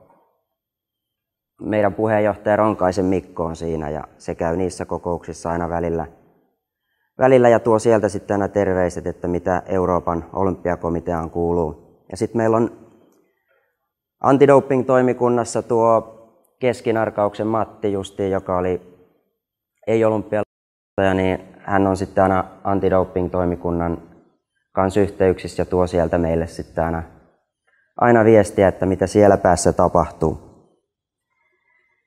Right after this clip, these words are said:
Ja, ja ei mulla hirvittävästi muuta on, lyhyesti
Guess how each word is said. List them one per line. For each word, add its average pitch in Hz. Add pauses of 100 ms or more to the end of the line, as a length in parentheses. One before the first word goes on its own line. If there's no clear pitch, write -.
(600)
Ja, 98
ja 104 (2250)
ei 110
mulla 113 (1300)
hirvittävästi 127
muuta 117
on, 98
lyhyesti 104